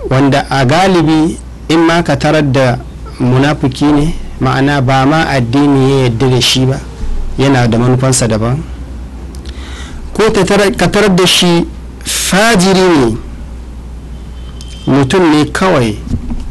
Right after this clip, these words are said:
wanda fajirci da ɓarna da zunubi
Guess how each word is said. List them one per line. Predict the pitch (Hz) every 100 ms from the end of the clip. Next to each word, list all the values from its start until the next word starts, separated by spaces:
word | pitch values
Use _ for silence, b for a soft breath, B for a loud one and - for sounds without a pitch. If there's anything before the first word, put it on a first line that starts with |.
| -
wanda | 123 127 123
fajirci | 123 147 147 143 156 139 135
da | 117 117
ɓarna | 123 127 143 147 - - - - - - - - -
da | 123
zunubi | 107 139 175 143 110